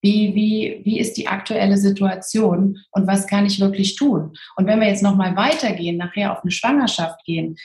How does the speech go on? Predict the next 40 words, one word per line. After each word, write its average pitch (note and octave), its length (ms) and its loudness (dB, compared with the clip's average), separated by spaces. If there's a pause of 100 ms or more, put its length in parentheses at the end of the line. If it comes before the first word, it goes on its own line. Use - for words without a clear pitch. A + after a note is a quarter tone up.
(140)
dann F#3 100 2
ist A#3 160 0
es A3+ 160 -2
auch G3 160 2
so, G#3 320 2
dass G3+ 220 0
man G3 340 2
beim F3+ 220 0
ersten A3 420 -4
Kind A3+ 460 2
auch G3+ 240 0
über A#3+ 180 2
das G3+ 180 0
erste G3 360 -4
Kind G#3 340 0
achtzig A3 460 -6
Prozent G3 520 0
der F#3+ 100 0
Gifte G3 580 -2 (200)
wirklich, G3 800 0 (920)
ich F#3+ 100 2
sage G#3 160 2
jetzt G#3 100 2
mal F#3+ 80 4
in - 80 0
Anführungszeichen, F#3+ 800 0
entgiftet, F#3 640 -2
also F3 280 -4 (200)
auf G#3+ 260 2
das G3+ 240 -2
Kind G#3 340 2
überträgt. F#3 760 -2 (120)
Deshalb F#3 320 -2
ist F3+ 120 -2
es G3 180 0
besonders G3 560 2
wichtig, F3 380 -4
dass F3 180 -6
man F3 200 0
hier F#3 320 -2